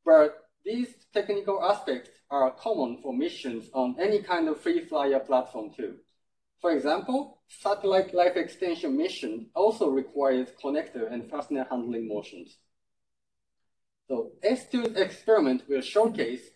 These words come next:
its ca-, dexterous robotic capability for the multiple types of on-orbit servicing missions. And yeah, we came back to this picture. So this is a closer look to the,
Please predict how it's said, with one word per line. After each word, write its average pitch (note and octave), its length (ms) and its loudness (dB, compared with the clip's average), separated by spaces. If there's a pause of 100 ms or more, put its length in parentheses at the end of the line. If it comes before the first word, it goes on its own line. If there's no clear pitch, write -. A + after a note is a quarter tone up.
(460)
its E3+ 320 -8
ca-, - 180 -8
dexterous F#3+ 640 2
robotic D#3+ 460 4
capability D3+ 720 -2
for B2+ 140 -6
the - 80 -8
multiple F3+ 460 0
types D3+ 360 -6
of C#3+ 220 -6
on-orbit C3+ 600 2
servicing B2 400 -6
missions. - 440 -16 (4000)
And E4+ 180 -2
yeah, E4 120 2
we C#4 120 0
came C#3+ 160 -2
back - 220 0
to D4+ 100 -2 (180)
this - 220 -2
picture. - 520 -4 (280)
So D3+ 160 0
this A3 140 4
is A#3+ 160 -4
a G#3 80 0
closer F#3 400 -2
look D3 320 -2
to D3 120 -2
the, C3 320 -2